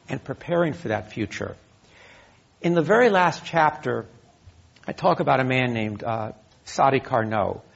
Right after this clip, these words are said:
Engineers in the room will know who he is 'cause they know the Carnot cycle, which explains, uh, uh, how steam engines work. In eighteen twenty-four, he laid out, uh, his, uh, no-, his, his thoughts in a paper called Reflections on the Motive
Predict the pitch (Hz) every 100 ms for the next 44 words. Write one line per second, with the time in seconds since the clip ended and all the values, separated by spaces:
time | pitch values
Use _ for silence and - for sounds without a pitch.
0 | _ - 151 143 143 160 151 139 113 131
1 | 123 110 104 110 107 110 101 95 104 107
2 | 104 120 110 110 107 107 - 127 113 117
3 | 107 113 107 120 107 104 101 - - 117
4 | 107 107 _ - - - 113 104 110 120
5 | 113 - - - - - 147 127 - 156
6 | 127 110 104 104 107 101 - - - -
7 | - - - 139 160 190 196 143 - 156
8 | 123 - 143 131 98 139 120 135 147 123
9 | 120 117 - - 113 104 110 - 101 117
10 | 98 - 113 113 120 127 - 120 113 -
11 | _ _ _ _ 123 110 - 143 123 -
12 | 127 - 139 135 - 131 110 117 - 170
13 | - 160 127 120 117 123 123